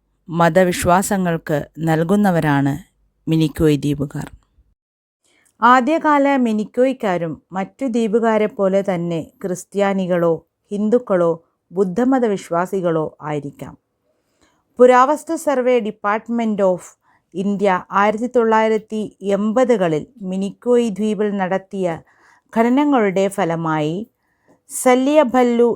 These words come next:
എന്നറിയപ്പെടുന്ന പ്രദേശത്തു നിന്നും ഏകദേശം എണ്ണൂറ് വർഷങ്ങൾക്ക് മുമ്പ് ഉപയോഗിച്ചതായി കരുതപ്പെടുന്ന ബുദ്ധവിഗ്രഹങ്ങളുടെയും ബുദ്ധവിഹാരങ്ങളുടെയും അവശിഷ്ടങ്ങൾ കണ്ടെടുക്കുകയുണ്ടായി.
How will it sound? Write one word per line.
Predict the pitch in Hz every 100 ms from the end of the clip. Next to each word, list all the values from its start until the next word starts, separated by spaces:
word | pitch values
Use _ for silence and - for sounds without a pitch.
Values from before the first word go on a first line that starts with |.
| -
എന്നറിയപ്പെടുന്ന | 202 202 185 185 190 202 185 180 180 170
പ്രദേശത്തു | 170 160 165 180 220 202 156
നിന്നും | 147 147 185 _ _ _ _
ഏകദേശം | 165 180 202 208 208 - 208 202 - 196
എണ്ണൂറ് | 196 208 233 262 240
വർഷങ്ങൾക്ക് | 185 185 226 220 220 - 196
മുമ്പ് | 175 170 165 165 _ _ _ -
ഉപയോഗിച്ചതായി | 160 185 196 226 226 233 202 180 180 180 - _ _
കരുതപ്പെടുന്ന | 165 165 175 190 190 165 156 156 - _ _ _ _ -
ബുദ്ധവിഗ്രഹങ്ങളുടെയും | 170 208 190 277 262 190 190 190 226 233 190 165 165 160 - - _ _ _ _
ബുദ്ധവിഹാരങ്ങളുടെയും | 160 190 170 208 202 165 196 247 285 233 190 165 160 156 151 -
അവശിഷ്ടങ്ങൾ | 156 170 - - - 165 156 139 - _ _ -
കണ്ടെടുക്കുകയുണ്ടായി. | 160 170 180 165 165 151 139 139 139 143 147